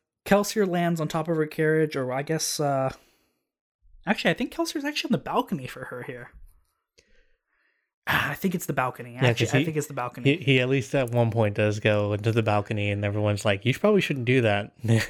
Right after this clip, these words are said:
Speaker 1: Yeah, yeah. He's just, he's just on the balcony, but he's on, he's on Vin's balcony, and he says, like, "She comes out after, like, thinking about how the ground and everything's so beautiful." And we get, like, the stark contrast of Kelsier's just brooding outside, and he's just like, "Vin,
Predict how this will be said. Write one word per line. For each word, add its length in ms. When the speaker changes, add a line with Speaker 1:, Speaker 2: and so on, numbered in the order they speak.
Speaker 1:
Yeah, 220
yeah. 200
He's 380
just, 260
he's 240
just 160
on 100
the 60
balcony, 280
but 100
he's 140
on, 180
he's 220
on 160
Vin's 240
balcony, 480
and 80
he 80
says, 400
like, 300
"She 160
comes 320
out 300
after, 300
like, 160
thinking 300
about 160
how 260
the 140
ground 340
and 80
everything's 340
so 120
beautiful." 380
And 60
we 80
get, 140
like, 140
the 60
stark 380
contrast 600
of 140
Kelsier's 400
just 240
brooding 480
outside, 580
and 80
he's 140
just 160
like, 220
"Vin, 300